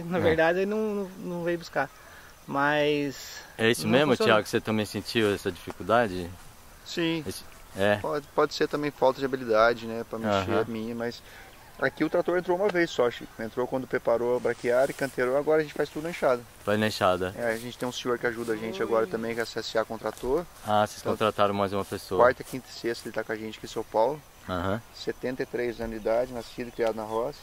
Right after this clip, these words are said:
Speaker 2: Setenta e três?
Speaker 3: É.
Speaker 2: Ah, ele tinha que tá aqui hoje, né, pra entrevistar ele.
Speaker 3: É,
Speaker 1: É, a gente queria,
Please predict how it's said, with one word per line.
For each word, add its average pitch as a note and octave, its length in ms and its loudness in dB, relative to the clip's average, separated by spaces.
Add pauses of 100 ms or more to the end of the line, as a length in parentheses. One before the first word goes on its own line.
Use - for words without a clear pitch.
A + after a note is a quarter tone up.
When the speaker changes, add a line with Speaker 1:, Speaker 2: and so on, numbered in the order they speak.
Speaker 2:
Setenta C3+ 520 0
e G#2+ 60 2
três? B2+ 440 2
Speaker 3:
É. G#2 160 -8 (380)
Speaker 2:
Ah, A2 300 6
ele B2 160 2
tinha - 220 -8
que - 80 -10
tá F#3 100 0
aqui D3+ 220 0
hoje, C3 240 6
né, B2+ 120 4
pra A#2+ 140 0
entrevistar G2 480 2
ele. A2+ 260 2
Speaker 3:
É, A2+ 40 -6
Speaker 1:
É, A2 200 -4 (140)
a - 40 -6
gente F3+ 140 -12
queria, G3+ 200 -2